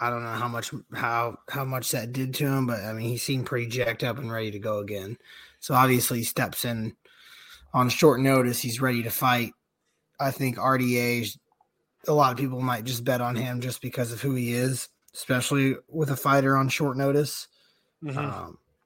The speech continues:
Speaker 1: but I don't know.
Speaker 2: Yeah.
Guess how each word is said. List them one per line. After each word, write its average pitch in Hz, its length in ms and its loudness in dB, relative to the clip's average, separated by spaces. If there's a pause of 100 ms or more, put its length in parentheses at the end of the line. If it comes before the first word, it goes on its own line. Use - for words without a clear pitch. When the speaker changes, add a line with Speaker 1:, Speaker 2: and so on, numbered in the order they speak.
(1080)
Speaker 1:
but 117 80 -8
I 117 140 -4
don't 110 100 -8
know. 107 220 -12 (1300)
Speaker 2:
Yeah. 139 240 -2